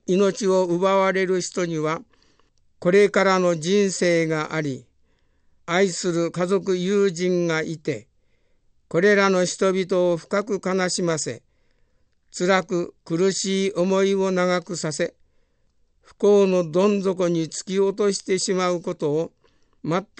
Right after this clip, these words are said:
く思いやることができなくなって、人間性を失ってしまったのではないでしょうか。これらの犯罪から、現代社会が抱えている孤独と、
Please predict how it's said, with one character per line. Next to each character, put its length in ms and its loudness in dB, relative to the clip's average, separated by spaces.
く 240 0
思 240 2
い 120 2
や 120 2
る 100 -2
こ 140 -4
と 140 -4
が 180 0
で 180 -2
き 140 -4
な 160 -2
く 140 -6
な 180 -4
っ 20 -8
て、 380 -10
人 340 2
間 280 0
性 300 0
を 280 -2
失 340 -4
っ 60 -8
て 240 -8
し 140 -4
ま 140 -2
っ 80 -12
た 100 -4
の 160 -4
で 140 -6
は 180 -4
な 180 -2
い 140 -2
で 140 -4
し 140 -8
ょ 140 -6
う 40 -16
か。 260 -20
こ 120 0
れ 140 6
ら 140 4
の 140 2
犯 320 2
罪 300 2
か 120 -4
ら、 220 -6
現 420 2
代 280 2
社 180 -2
会 320 2
が 200 -2
抱 360 0
え 100 -2
て 180 -2
い 180 -2
る 160 -4
孤 160 -4
独 260 -4
と、 280 -6